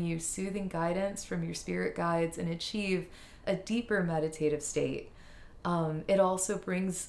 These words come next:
loving energies to life, um, in both the etheric and subtle bodies,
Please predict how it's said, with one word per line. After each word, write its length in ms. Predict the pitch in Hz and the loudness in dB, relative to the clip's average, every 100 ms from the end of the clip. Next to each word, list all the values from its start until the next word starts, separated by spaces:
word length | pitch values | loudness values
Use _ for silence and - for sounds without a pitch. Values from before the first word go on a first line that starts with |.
| - | -6
loving 480 | 190 185 185 214 180 | 0 2 4 2 2
energies 500 | 180 180 180 170 165 | 0 -2 0 -2 -2
to 100 | - | -4
life, 640 | 165 175 190 226 233 - - - - - | -2 0 4 4 2 -10 -20 -20 -20 -2
um, 320 | 180 165 156 156 | 4 4 4 2
in 160 | 180 | 0
both 300 | 180 175 180 | 2 2 2
the 140 | 180 160 | 0 0
etheric 480 | 165 180 180 185 175 | 0 0 2 0 -2
and 120 | 165 | -2
subtle 300 | - 165 160 | 0 0 2
bodies, 640 | 156 151 208 247 285 - | 2 4 4 2 0 -4